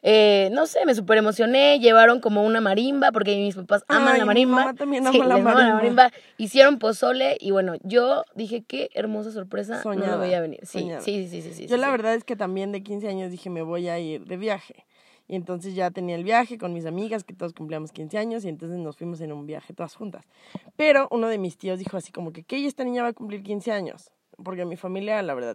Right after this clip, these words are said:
Speaker 2: es que sí, también, pues, es muy provinciana. Entonces, <laughs> los amo mucho. <laughs> Y entonces dijo, "¿Qué? ¿Esta niña va a cumplir quince años?". Y dijeron, "No, que le vamos a hacer el,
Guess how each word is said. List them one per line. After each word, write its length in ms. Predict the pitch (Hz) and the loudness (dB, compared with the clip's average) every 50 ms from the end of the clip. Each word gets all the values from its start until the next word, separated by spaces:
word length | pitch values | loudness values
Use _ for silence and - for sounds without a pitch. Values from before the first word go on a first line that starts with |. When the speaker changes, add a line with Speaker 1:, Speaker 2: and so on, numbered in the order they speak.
| - | -12
Speaker 2:
es 140 | - - - _ | -16 -20 -20 _
que 200 | - - - - _ _ _ | -18 -18 -18 -18 _ _ _
sí, 340 | 185 - - 170 - - - - | _ -18 -16 -16 -16 -16 -18 -16
también, 300 | 156 147 147 147 - - _ _ | -16 -14 -14 -14 -18 -20 _ _
pues, 140 | - 226 226 | -14 -12 -10
es 80 | 202 175 | -10 -10
muy 160 | 165 156 - | -12 -16 -16
provinciana. 540 | 185 - 101 - - - - - - _ _ _ _ _ _ _ _ _ - _ _ _ - | -16 -18 -18 -18 -18 -20 -20 -20 -20 _ _ _ _ _ _ _ _ _ -20 _ _ _ -10
Entonces, 540 | 196 202 185 247 208 208 220 226 226 196 - 185 - - | -10 -6 -4 -2 -2 -2 -2 -2 -2 -2 -4 -10 -4 0
<laughs> 480 | 294 285 214 190 254 - 254 - 214 190 | 0 0 0 0 -4 0 0 -2 2 2
los 180 | - 226 196 | 0 0 2
amo 280 | 277 294 311 320 320 285 | 2 0 0 0 0 -2
mucho. 440 | 240 226 294 277 - - 269 254 185 | -2 -2 -4 -6 -2 0 0 2 2
<laughs> 1700 | 240 247 277 285 285 311 302 254 - - 262 240 226 - - 311 - 247 254 262 - 415 - 262 - - - 226 - - - 740 932 880 | 2 2 2 2 4 4 4 6 6 4 4 4 2 4 6 4 4 6 4 2 2 2 0 -2 -2 0 -4 -4 -2 2 4 6 6 6
Y 40 | 294 | 4
entonces 380 | 302 254 269 339 320 311 339 285 | 4 0 -4 -6 -6 -6 -6 -4
dijo, 220 | 302 285 285 311 247 | -4 -4 -6 -6 -4
"¿Qué? 100 | 294 359 | -4 -4
¿Esta 140 | - - | -4 -2
niña 160 | 330 349 349 330 | -2 0 2 0
va 60 | 320 | 0
a 20 | 302 | 0
cumplir 260 | 285 294 294 277 247 | -2 -4 -6 -6 -6
quince 220 | 269 294 262 277 | -8 -6 -4 -2
años?". 120 | 262 285 247 | -2 -2 -4
Y 40 | 254 | -4
dijeron, 260 | 233 247 247 247 269 | -4 -4 -4 -4 -2
"No, 200 | 311 320 330 294 | -2 -2 -2 -2
que 100 | 285 269 | -2 -2
le 100 | 247 233 | -2 0
vamos 220 | 240 254 277 294 285 | 0 0 -2 -4 -4
a 40 | 269 | -6
hacer 320 | 233 - 226 220 220 226 | -6 -4 -4 -2 0 0
el, 560 | 233 233 226 220 208 190 175 160 156 143 - | 0 0 0 -2 -4 -4 -6 -6 -8 -10 -12